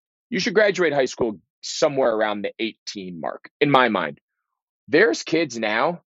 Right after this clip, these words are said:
that are gonna turn nineteen the first couple months of the year, like, in January, February, leading up to high school graduation. They're gonna be nineteen and three months, nineteen and four months before their high school graduation. And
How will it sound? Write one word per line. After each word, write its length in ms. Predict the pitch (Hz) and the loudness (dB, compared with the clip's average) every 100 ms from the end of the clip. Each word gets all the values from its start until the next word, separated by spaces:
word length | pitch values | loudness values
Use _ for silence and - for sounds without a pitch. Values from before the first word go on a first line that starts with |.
| _ _ | _ _
that 80 | 120 | 0
are 120 | 127 | 2
gonna 280 | 123 117 123 95 | 2 0 -2 -6
turn 580 | - 139 139 151 156 110 | -4 0 2 0 -2 -2
nineteen 880 | 113 127 104 - 113 117 151 185 180 _ _ _ _ _ _ - | 0 -2 -4 -6 -2 0 2 0 -2 _ _ _ _ _ _ -2
the 60 | |
first 340 | - 156 151 - | 4 6 4 2
couple 220 | 151 135 | 2 4
months 300 | 123 131 127 | 2 2 0
of 80 | 123 | 0
the 80 | 113 | 2
year, 380 | 120 131 107 90 | 4 4 2 -2
like, 260 | 120 110 - | -2 -2 -2
in 180 | 127 113 | -2 0
January, 420 | 127 135 139 131 | 2 2 2 0
February, 560 | - 123 123 139 147 135 | 2 0 2 2 2 0
leading 320 | 113 123 113 | 0 0 0
up 160 | 110 | -2
to 100 | - | -2
high 140 | 98 104 | -2 -2
school 180 | - 104 | -2 0
graduation. 540 | 101 92 101 104 90 | 0 0 0 -2 -2
They're 120 | 92 | 0
gonna 140 | 127 165 | 0 0
be 120 | 160 | -2
nineteen 760 | 117 123 131 117 - 131 123 117 | 2 2 2 -4 -4 0 2 2
and 200 | 104 95 | 0 -4
three 320 | - 110 113 | -2 2 4
months, 440 | 107 92 - - | 4 0 -4 -6
nineteen 540 | 101 120 120 - 120 110 | 2 2 0 -2 0 0
and 120 | 98 | -2
four 260 | - 107 | 2 2
months 360 | 104 107 95 - _ _ _ _ _ | 4 0 0 -10 _ _ _ _ _
before 280 | 107 110 131 | -2 2 4
their 120 | 127 | 4
high 120 | 123 | 2
school 200 | 123 131 | 0 0
graduation. 600 | 117 120 104 123 156 123 104 | 2 2 2 2 2 0 -2
And 160 | 104 | -4